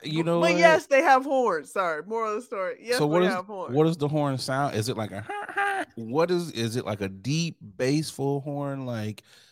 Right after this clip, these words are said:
Speaker 1: the horns on the semis? I, I,
Speaker 2: I
Speaker 1: I
Speaker 2: think it, from what I can remember, it was just a regular meep, meep, you know.
Speaker 1: Okay, so it
Speaker 2: You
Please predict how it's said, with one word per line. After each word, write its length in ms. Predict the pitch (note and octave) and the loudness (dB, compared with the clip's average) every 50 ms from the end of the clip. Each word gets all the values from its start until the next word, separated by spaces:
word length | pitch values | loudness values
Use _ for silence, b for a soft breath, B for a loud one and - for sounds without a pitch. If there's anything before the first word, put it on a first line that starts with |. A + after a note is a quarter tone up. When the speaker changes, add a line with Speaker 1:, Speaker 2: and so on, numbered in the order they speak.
| b b b - G2+ | b b b -12 -4
Speaker 1:
the 200 | G#2+ G2+ G2 F#2+ | -2 -2 -2 0
horns 400 | G2+ A#2+ B2 B2 B2 A#2+ A#2+ A#2+ | 0 -2 0 0 0 0 0 -2
on 80 | A2+ G#2+ | -2 -4
the 60 | G#2 | -4
semis? 760 | - - C#3 C#3 C3+ C3+ C3+ C3+ C3+ C3 C3 B2+ B2+ B2 A#2 | -4 -2 0 0 2 2 2 2 0 0 0 -2 -2 -4 -4
I, 260 | G2 B1+ - - - | -6 -6 -8 -8 -8
I, 140 | E2+ F2 - - F2 | -10 -10 -8 -4 -4
Speaker 2:
I 40 | - | -4
Speaker 1:
I 20 | - | -4
Speaker 2:
think 180 | - - D5+ C5+ - | -4 -6 -10 -6 -4
it, 300 | G#4 G4+ C#4 - - _ _ - _ _ | -2 -2 -2 -4 -8 _ _ -20 _ _
from 220 | - C4 A#3 A3+ | -4 -2 -2 0
what 160 | A#3+ C#4 D4 | 0 0 0
I 120 | D4 C#4+ C4+ | 0 -2 -2
can 180 | - C4 G#3 F3+ | -4 -6 -6 -6
remember, 580 | E3+ E3 E3+ G#3 G3+ G3 F3 D3 C#3+ C#3+ C#3 - - | -8 -8 -6 -6 -6 -6 -6 -6 -8 -8 -8 -8 -6
it 80 | A#3+ | -6
was 160 | C4 C4+ C4 | -6 -6 -6
just 180 | B3+ B3 A#3+ - | -6 -8 -6 -6
a 60 | G3+ | -6
regular 460 | F#3+ G#3+ A3+ A3+ G#3 G#3 G3 F#3+ F#3+ - _ - | -4 -2 -4 -2 -2 -2 -2 -4 -4 -4 _ 2
meep, 180 | G#4 G4 G4+ G4+ - - | 4 4 2 2 0 -2
meep, 340 | F#4 F#4+ G4+ G4+ G4 F#4+ - - - | 0 0 2 0 0 -2 -4 -6 -6
you 140 | B3 C#4+ | -6 -2
know. 240 | D4 B3+ F#3 - - | 0 2 2 2 2
Speaker 1:
Okay, 320 | - G2 E2+ E2 D#2 - F2+ - _ _ _ | 0 -2 -6 -8 -10 -12 -14 -18 _ _ _
so 120 | - A2+ | -6 -4
it 40 | |
Speaker 2:
You 20 | A2 | -4